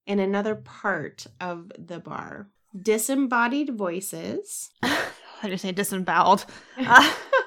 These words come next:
Speaker 1: Well, they may be that too. I don't know.
Speaker 2: uh, who knows?
Speaker 1: Unexplainable cold spots with sometimes
Speaker 2: Those are good.
Speaker 1: a temperature difference of over thirty degrees.
Speaker 2: Whoa.
Speaker 1: Right?
Speaker 2: That's bonkers.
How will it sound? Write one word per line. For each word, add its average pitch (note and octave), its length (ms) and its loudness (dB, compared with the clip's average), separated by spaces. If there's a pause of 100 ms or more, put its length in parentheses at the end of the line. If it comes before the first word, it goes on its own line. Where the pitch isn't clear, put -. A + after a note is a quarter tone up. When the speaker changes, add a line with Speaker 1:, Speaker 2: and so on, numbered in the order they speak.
(1000)
Speaker 1:
Well, A#3+ 160 4
they A#3+ 160 2
may C4 280 4
be A#3 60 4
that G3 320 6
too. F#3 200 0
I D3+ 120 4
don't D3+ 160 -4
know. D3+ 300 -2
Speaker 2:
uh, C#4+ 300 10
who C#4 200 6
knows? F#3 420 2 (280)
Speaker 1:
Unexplainable G#3+ 1000 -2
cold F3 400 -8
spots - 640 -4
with F#3 360 -8
sometimes G3 600 -6 (140)
Speaker 2:
Those G3+ 200 -14
are G3 100 -10
good. G#3 420 -8 (100)
Speaker 1:
a F3+ 100 -4
temperature G#3 560 -4
difference G3 500 -4
of E3+ 160 -8 (100)
over F3 400 -6
thirty E3 420 -12
degrees. D#3+ 680 -10 (100)
Speaker 2:
Whoa. D#4+ 760 6 (120)
Speaker 1:
Right? F#3+ 540 -4 (220)
Speaker 2:
That's C4+ 260 0
bonkers. F#3+ 680 -4